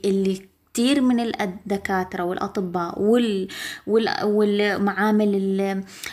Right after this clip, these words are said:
الأدوية، هدول التجار الأدوية اللي بس بهمهم ال-، آه، الربح، كلهم بيحاولوا يخفوا هاي الحقائق. ولكن كونوا على يقين فيتامين د اللي الله خلقه،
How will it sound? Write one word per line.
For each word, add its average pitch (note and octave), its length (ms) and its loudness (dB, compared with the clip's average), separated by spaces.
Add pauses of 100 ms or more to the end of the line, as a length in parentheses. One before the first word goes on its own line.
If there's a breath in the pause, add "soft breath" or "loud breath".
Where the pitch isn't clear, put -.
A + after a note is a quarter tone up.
(160 loud breath)
الأدوية، G3 920 2
هدول F#3+ 280 0
التجار F#3+ 600 0
الأدوية F#3+ 520 0
اللي F#3 180 0
بس G#3 320 0
بهمهم G3 540 0
ال-، F3 240 -4 (680 loud breath)
آه، F#3+ 300 0
الربح، F#3+ 560 0 (720 loud breath)
كلهم C4 520 4
بيحاولوا A3+ 720 0
يخفوا G#3+ 580 0
هاي F#3+ 220 0
الحقائق. F3+ 640 -6 (240)
ولكن G3+ 720 0 (320)
كونوا B3+ 340 4
على G#3 320 2
يقين G#3 420 0
فيتامين G3+ 640 2
د G3+ 60 0
اللي F#3 480 0
الله A3+ 180 0
خلقه، F#3 500 -6